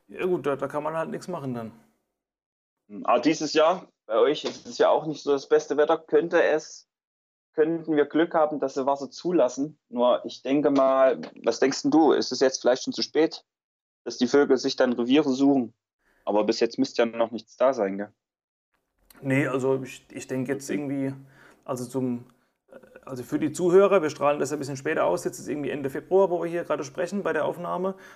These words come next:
Speaker 1: Ähm, ja, ich denke, da wird es noch nicht zu spät sein.
Speaker 2: Ja.
Speaker 1: Kommt darauf an, wann die Wa-,
Speaker 2: Baumbrücken.
Speaker 1: kommt darauf an, wann die Wasser reinlassen. Sollte dann demnächst schon losgehen, dass die, die Vögel schon merken, okay, hier ist was los.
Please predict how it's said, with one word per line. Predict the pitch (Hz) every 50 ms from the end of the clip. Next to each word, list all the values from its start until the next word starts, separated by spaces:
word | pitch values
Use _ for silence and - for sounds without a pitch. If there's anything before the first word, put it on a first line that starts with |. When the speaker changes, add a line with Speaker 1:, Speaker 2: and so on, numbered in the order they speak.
| - _
Speaker 1:
Ähm, | - 135 139 131 135 143 139 131 135 - - _ _ _ _ _ _ _
ja, | - 123 117 120 117
ich | 110
denke, | - 135 127 123 127
da | 117
wird | 127 127
es | 131 120
noch | 131 135
nicht | 139 135 135
zu | - -
spät | - - 127 123 -
sein. | 117 110 110 110 107 - _ _ _ _ _ _ _ _ _ _ _ _ _ _ _ _ _ _ _ _ _ -
Speaker 2:
Ja. | 101 95 95
Speaker 1:
Kommt | 95 147 135
darauf | 160 151 135 143
an, | 160 156 147 147
wann | 156 156
die | 147 147
Wa-, | 135 131
Speaker 2:
Baumbrücken. | 135 160 156 - - 113 104 - _
Speaker 1:
kommt | - 147 147
darauf | 143 143 135 -
an, | 127 143 135
wann | 143 143 151
die | 151 151
Wasser | 170 175 196 190
reinlassen. | 151 139 131 123 120 113 113 117 107 -
Sollte | - - 127 123 110
dann | 131 127
demnächst | 123 131 135 143 147 143 -
schon | - 147
losgehen, | 160 185 180 185 - 139 127 120 117
dass | 120 113
die, | - 135 131
die | 127 127
Vögel | 120 - 135 139 135 135
schon | 131 139 135
merken, | 135 135 143 160 - 160 -
okay, | 143 135 - 147 147
hier | 135 131 131
ist | 135 -
was | - 135 135
los. | 156 147 131 110 - - _